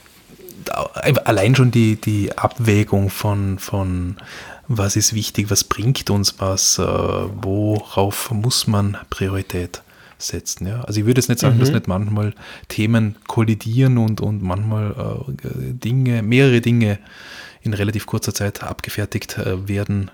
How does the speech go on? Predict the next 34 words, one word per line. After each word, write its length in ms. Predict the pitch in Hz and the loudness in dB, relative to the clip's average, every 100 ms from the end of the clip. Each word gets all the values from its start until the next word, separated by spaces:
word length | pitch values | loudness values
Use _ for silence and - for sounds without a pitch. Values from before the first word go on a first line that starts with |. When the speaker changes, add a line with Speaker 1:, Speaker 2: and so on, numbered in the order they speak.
| _ | _
Speaker 1:
müssen, 480 | - 135 139 - 90 | 4 4 4 0 -2
ja? 240 | 87 110 123 | 0 -2 -2
Aber 140 | 95 101 | -4 -4
dafür 280 | 98 - 104 | -4 0 0
entspannt 400 | - - 92 104 | 0 0 -2 0
sich's 180 | 110 | -4
dann 200 | - 101 | -2 0
an 80 | 95 | 2
anderen 440 | 90 110 101 98 - - - | 2 2 2 0 -4 -16 -16
Tagen 400 | - 98 92 92 | -4 0 2 0
wieder 200 | 90 90 | 0 0
und 100 | 90 104 | 0 0
da 60 | |
hat 120 | 95 | -2
man 100 | - | -4
dann 120 | 98 92 | -2 -4
auch, 180 | - | -4
auch 160 | 107 - | -8 -6
Zeit 200 | - 92 | -4 2
Speaker 2:
Ja. 80 | 147 | 4
Speaker 1:
zur, 280 | 151 95 87 | 4 0 0
zur 320 | - 87 82 | -2 -2 -2
Reflexion, 600 | 98 - - - 98 104 | -2 -2 0 0 2 2
zur 180 | - 101 | 0 0
ordentlichen 360 | 98 101 101 95 | 0 0 -2 -4
Planung, 480 | - - 117 92 85 | -4 -2 0 0 -2
ja? 220 | 101 - _ _ _ _ - _ _ _ - | -4 -4 _ _ _ _ -20 _ _ _ -4
Also, 240 | 95 95 98 - - - | 0 0 -2 -6 -10 -4
Speaker 2:
Ja. 80 | 202 120 131 | -2 0 2
Speaker 1:
äh, 240 | 135 - | 2 2
um, 240 | 110 113 | 2 2
äh, 100 | 113 127 - | 0 -2 -6
keine 280 | - 98 107 | -2 2 2
Schnellschüsse 720 | - 92 107 - 104 - 92 | 2 2 2 4 2 4 2